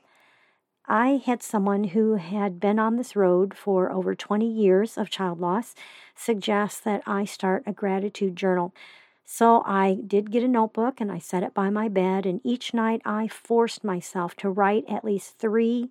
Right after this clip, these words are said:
new things that I could be thankful for. I have to say, it really did help. And I know others who have done this, and they've said it helped them also.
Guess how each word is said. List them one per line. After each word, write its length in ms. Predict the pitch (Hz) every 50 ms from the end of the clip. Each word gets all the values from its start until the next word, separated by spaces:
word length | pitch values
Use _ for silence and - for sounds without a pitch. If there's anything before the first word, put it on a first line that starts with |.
| - -
new 280 | 220 220 220 220 226
things 520 | 220 - - 220 196 185 180 175 175 - -
that 180 | - 196 190 -
I 160 | 196 180 185 185
could 200 | - - 190 180
be 120 | 196 190
thankful 500 | - - 202 185 180 180 - - - 180
for. 400 | 165 - - 180 175 175 175 180 - _ _ _ _ _ _ _ - - - _ -
I 120 | 208 202
have 260 | 175 175 208 214 226
to 100 | - -
say, 440 | 269 - - - 196 190 185 185 - -
it 220 | 208 208 214 - - _
really 380 | - 208 190 190 190 202 233 240
did 220 | 190 202 208 220
help. 420 | 202 185 214 226 254 254 - - - - - - _ _ _ _ -
And 120 | 214 208
I 140 | 208 208 220
know 260 | 240 254 254 254 247 -
others 460 | 233 208 226 - 269 240 202 - -
who 100 | - 208
have 160 | 190 180 175
done 240 | 165 180 175 170 170
this, 260 | 170 170 160 - - - -
and 340 | 208 196 196 202 196 190
they've 160 | 196 196 214 196
said 240 | - - 226 220
it 140 | 233 - -
helped 260 | - 202 208 208 -
them 220 | - 208 208 202 -
also. 560 | - 190 190 190 - - - 185 165 160 156